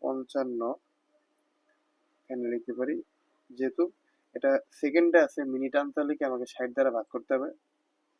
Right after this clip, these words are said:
তাহলে তিপ্পান্ন। এখানে আমি মিনিটের চিহ্নটা দিলাম, মানে একটা দাগ দেওয়া মানে কি মিনিট, আর দুইটা দাগ দেওয়া মানে সেকেন্ড।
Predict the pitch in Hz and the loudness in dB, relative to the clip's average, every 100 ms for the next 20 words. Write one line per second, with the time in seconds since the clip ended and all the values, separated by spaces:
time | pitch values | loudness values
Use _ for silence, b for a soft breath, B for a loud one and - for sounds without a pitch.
0 | _ _ _ _ - 127 160 - - 135 | _ _ _ _ -14 -8 -8 -6 -6 -6
1 | _ 127 113 110 - _ _ _ _ _ | _ -2 -2 -6 -14 _ _ _ _ _
2 | _ _ _ _ _ _ _ _ _ _ | _ _ _ _ _ _ _ _ _ _
3 | _ 240 247 240 - 370 277 131 127 - | _ -12 -10 -8 -8 -10 -8 -6 -6 -6
4 | 117 - 113 110 107 - 110 113 123 - | -8 -8 -8 -8 -10 -12 -16 -6 -6 -4
5 | 139 131 131 131 139 147 160 156 120 - | -2 0 -2 -2 -4 -2 -6 -4 -4 -4
6 | 180 - _ _ _ _ - 107 123 123 | -4 -6 _ _ _ _ -14 -12 -8 -8
7 | 120 131 123 135 147 190 - - 117 110 | -6 -6 -2 -4 -2 -6 -10 -10 -8 -8
8 | 104 | -12